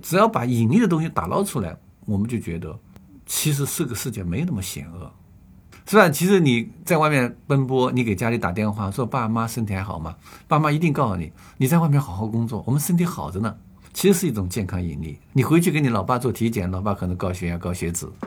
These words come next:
是吧？给你老妈做体检可能高血糖，但他为什么告诉你“我好的呢”？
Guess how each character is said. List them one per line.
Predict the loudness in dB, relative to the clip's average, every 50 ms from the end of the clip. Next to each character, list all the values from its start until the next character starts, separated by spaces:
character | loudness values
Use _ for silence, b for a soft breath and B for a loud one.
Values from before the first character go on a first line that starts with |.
| -6
是 | -4 -4
吧？ | -2 -2
给 | -2 -2
你 | -2 -2
老 | -2 -2
妈 | 0 0 0 0
做 | -2 -4
体 | -4 -4 -4
检 | -4 -4 -6
可 | -6
能 | -6 -6
高 | -6 -6 -6
血 | -6 -8 -10
糖， | -12 -12 -14 -14 -16 B B B B B
但 | 0 4
他 | 4 4
为 | 6 6 4
什 | 4 4
么 | 4
告 | 6 6 6 6
诉 | 4 2
你 | 0 0 0
“我 | 0 0
好 | 0 -2 -2
的 | -2 -2 -4
呢”？ | -4